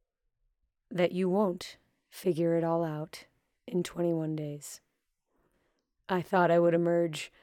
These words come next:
from my twenty-one day silent reflection with a crystal clear image of what I'll be when I grow up and what I'll need to do next in order to get there. I was wrong about that.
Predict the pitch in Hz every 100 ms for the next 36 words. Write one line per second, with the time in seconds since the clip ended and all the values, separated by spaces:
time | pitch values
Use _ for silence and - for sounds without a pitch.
0 | _ - 180 165 160 185 180 175 175 170
1 | 170 160 151 _ _ - - 180 175 170
2 | - 180 175 - 175 - 185 175 - -
3 | - - - 185 185 - 240 - 208 -
4 | - 190 170 - 185 180 160 151 - -
5 | _ _ _ _ 185 156 170 170 160 190
6 | 170 165 165 165 160 156 - - _ _
7 | _ _ _ _ _ _ _ 180 165 165
8 | 165 170 151 _ - 143 185 175 165 165
9 | - - - - _ - 180 160 156 175
10 | 170 160 175 175 - _ _ _ _ _
11 | _ _ _ _ _ _ _ _ 185 175
12 | 160 180 196 180 165 160 170